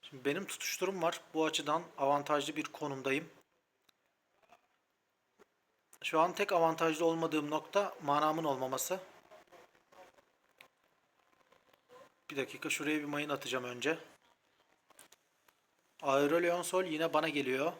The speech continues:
Güzel.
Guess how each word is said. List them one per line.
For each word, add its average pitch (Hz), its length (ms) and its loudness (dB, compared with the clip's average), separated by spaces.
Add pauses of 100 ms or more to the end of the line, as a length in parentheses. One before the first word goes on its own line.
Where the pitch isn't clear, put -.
(3750)
Güzel. 131 540 0